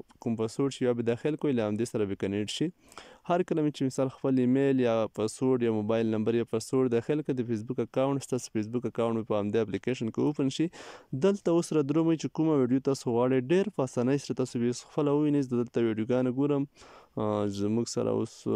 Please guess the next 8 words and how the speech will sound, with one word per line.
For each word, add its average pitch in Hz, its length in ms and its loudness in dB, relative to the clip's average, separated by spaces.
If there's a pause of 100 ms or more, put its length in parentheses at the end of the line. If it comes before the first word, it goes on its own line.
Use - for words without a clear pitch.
(220)
فیسبوک 110 400 -2 (120)
پیج 131 240 2
نه 120 60 0
چا 127 140 -2
ویډیوګانې 120 540 2 (380)
اپلوډ 104 320 -6
کړې 147 240 2
وي. 160 100 2